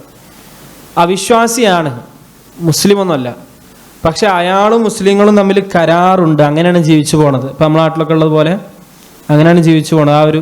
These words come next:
കരാറിലാണ് ജീവിച്ചു പോണത്. ഒരിക്കലും അയാളുടെ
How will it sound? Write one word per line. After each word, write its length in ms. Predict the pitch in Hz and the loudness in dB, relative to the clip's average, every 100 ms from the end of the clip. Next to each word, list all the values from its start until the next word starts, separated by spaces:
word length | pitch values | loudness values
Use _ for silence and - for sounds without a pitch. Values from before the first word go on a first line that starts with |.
| 160 | -4
കരാറിലാണ് 520 | 156 151 165 165 165 170 | 0 0 0 0 0 0
ജീവിച്ചു 260 | 156 147 151 151 | 0 -2 0 0
പോണത്. 300 | 139 139 151 - - - - - - - - - - | 0 0 -4 -8 -20 -20 -20 -20 -20 -20 -20 -10 -2
ഒരിക്കലും 520 | 160 160 160 196 202 233 | 0 0 -2 0 0 0
അയാളുടെ 420 | 170 160 165 170 | 0 2 2 0